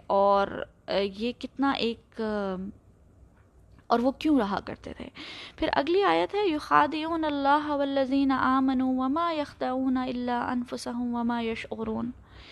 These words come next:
وہ اللہ کو اور ایمان والوں کو کے ساتھ دھوکے بازی کر رہے ہیں، یعنی کہ یہ منافقین جو ہیں وہ اپن-، اللہ تعالیٰ کو بھی دھوکہ دینے کی کوشش کر رہے ہیں اور ایمان والوں کو بھی دھوکہ دینے کی کوشش کر رہے ہیں، لیکن وہ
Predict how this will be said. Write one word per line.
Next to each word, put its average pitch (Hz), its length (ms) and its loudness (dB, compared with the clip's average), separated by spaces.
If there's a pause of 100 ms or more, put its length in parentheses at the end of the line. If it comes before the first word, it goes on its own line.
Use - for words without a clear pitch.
(800)
وہ 147 120 6
اللہ 294 420 4
کو 370 200 -2 (220)
اور 277 180 6
ایمان 269 400 4
والوں 247 300 0
کو 269 300 -8 (500)
کے 269 100 -2
ساتھ 262 400 -2
دھوکے 277 300 -2
بازی 196 320 -6
کر - 220 -8
رہے - 100 -6
ہیں، 262 240 -12 (580)
یعنی 240 240 0
کہ 311 120 -8
یہ 302 180 -4
منافقین 240 600 -2
جو 277 140 -4
ہیں 262 220 -2
وہ 294 160 -6
اپن-، 269 220 -4 (100)
اللہ 269 300 0
تعالیٰ 330 220 0
کو 339 100 -4
بھی 302 100 -2
دھوکہ 285 300 0
دینے 277 260 2
کی 294 100 -10
کوشش 262 420 -2
کر 277 200 2
رہے 285 80 2
ہیں 302 180 0 (500)
اور 330 320 4
ایمان 277 360 2
والوں 285 280 0
کو 294 100 0
بھی 254 120 -2
دھوکہ 254 300 0
دینے 233 280 -4
کی 254 120 -12
کوشش 247 340 -4
کر 262 140 -2
رہے 285 80 0
ہیں، 339 80 -4
لیکن 349 260 -6
وہ 370 100 2